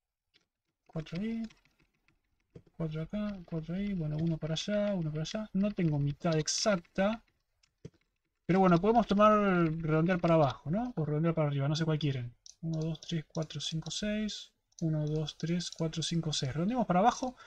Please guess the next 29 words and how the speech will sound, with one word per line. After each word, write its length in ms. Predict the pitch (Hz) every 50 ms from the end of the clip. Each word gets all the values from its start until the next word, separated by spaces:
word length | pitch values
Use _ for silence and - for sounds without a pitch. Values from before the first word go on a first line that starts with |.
| - _ _ -
y 60 | -
tomemos 360 | 156 - 165 185 190 175 - -
el 80 | 165
once 180 | 180 180 - 170
como 160 | 160 151 139
pivote, 460 | - 143 135 127 123 - - 123 - _ _ -
¿sí? 200 | - 185 226 247 _ _ _ _ _ - - _ _ _ _ _ - _ _ _ _ _ _ _ _ _ _ _ _ _ _ _ _ _ _ _ _ _ _ _ _ -
Tengo 200 | 233 233 226 233
este 140 | 220 - 175
pivote. 460 | 170 170 156 135 123 - 123 113 - _ _ _ _ _ _ _ _ _ _ _ _ _ _ _ _ _ -
¿Qué 100 | - 302
es 60 | 285
lo 120 | 240 185 170
que 100 | 170 156
tengo 300 | 165 180 170 165 156 147
que 100 | 175 170
hacer? 420 | 175 - 233 196 160 156 175 - _ _ _ _ _ _ _ _ _ _ _ _ _ _ _ -
No 200 | 170 175 208 262
importa 480 | 262 240 - - 285 262 240 - - 160
el 60 | 156
algoritmo 460 | 151 151 156 160 190 185 170 156 147
cómo 140 | - 151 151
está 160 | 143 - 160
implementado, 640 | 156 143 151 143 147 165 165 - 190 165 156 151 147
pero 120 | 160 156
lo 120 | 165 170 170
que 80 | -
hace 180 | 247 - 262 -
Quicksort 340 | - 294 - - - 233